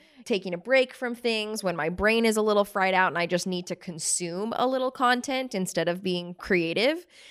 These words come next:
And I will watch all the stories of the people and brands that I care the most about every day.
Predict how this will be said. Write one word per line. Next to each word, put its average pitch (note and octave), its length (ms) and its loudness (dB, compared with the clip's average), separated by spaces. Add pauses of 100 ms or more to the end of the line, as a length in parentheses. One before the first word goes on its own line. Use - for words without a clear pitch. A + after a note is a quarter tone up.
(200)
And F#3+ 160 4
I F#3 220 4
will A#3 200 0
watch A3+ 320 2
all F#3+ 200 0
the G#3 80 0
stories G#3 400 2
of F3 100 -4
the F3+ 60 -2
people G3+ 420 0
and F3 180 0
brands F3 360 2
that F3 100 2
I D#3+ 80 2
care E3 260 2
the E3 80 0
most E3 280 -2
about D3+ 320 2
every E3 320 0
day. F2+ 300 -6